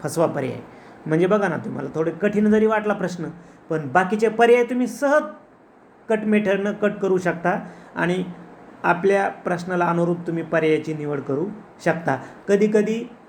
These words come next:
अ, शैक्षणिक मानसशास्त्राचे प्रश्न तुम्ही या पद्धतीनं सुद्धा सोडवू शकता. मला वाटतं, अ, येणाऱ्या टॅटसाठी हा व्हिडिओ तुम्हाला अत्यंत उपयुक्त ठरेल. अजून एखादा टॉपिक सांगा की ज्यावर आपण व्हिडिओ बनवू शकतो,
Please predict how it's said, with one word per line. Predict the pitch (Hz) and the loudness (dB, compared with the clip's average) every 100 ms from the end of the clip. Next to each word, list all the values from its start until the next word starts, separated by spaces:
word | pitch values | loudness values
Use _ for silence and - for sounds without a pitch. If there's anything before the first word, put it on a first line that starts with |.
| - | -16
अ, | 185 175 175 175 | -8 -4 -4 -2
शैक्षणिक | 208 196 202 214 202 | -2 0 2 2 2
मानसशास्त्राचे | 196 190 185 185 180 185 185 | -2 -2 -2 -4 -2 -4 -4
प्रश्न | 180 185 170 180 | -6 -6 -4 -4
तुम्ही | 175 170 208 - - - | -2 -2 -4 -6 -12 0
या | 175 | 2
पद्धतीनं | 175 175 156 160 165 165 | 4 2 0 0 0 -2
सुद्धा | 170 160 165 | -4 -4 -2
सोडवू | 160 160 180 - - - - | 0 0 0 -2 -14 -10 -4
शकता. | 151 - 127 - - - | -4 -2 -6 -6 -14 -8
मला | 160 175 | 0 4
वाटतं, | 180 180 190 208 208 - - - | 4 2 0 -2 -4 -12 -20 -14
अ, | 160 165 165 165 165 | -8 -6 -4 -6 -2
येणाऱ्या | 170 180 185 | 0 2 2
टॅटसाठी | 180 185 185 180 175 180 | 2 2 0 0 -2 0
हा | 160 | 0
व्हिडिओ | 165 170 | 2 2
तुम्हाला | 170 170 170 165 | 0 0 0 0
अत्यंत | 165 180 170 165 | 0 -2 0 0
उपयुक्त | 160 160 - | -2 -2 -4
ठरेल. | 160 151 170 214 - - - | -2 0 0 -2 -12 -8 0
अजून | 170 202 220 | 2 4 2
एखादा | 214 214 208 | 2 2 2
टॉपिक | 208 202 208 | 2 0 0
सांगा | 202 202 185 | -4 -2 -2
की | 185 180 | -2 -2
ज्यावर | 185 180 | 0 0
आपण | 180 175 180 | 0 0 -2
व्हिडिओ | 151 165 170 | 0 2 2
बनवू | 170 170 | 2 0
शकतो, | 131 156 - 170 | -2 -4 -4 -4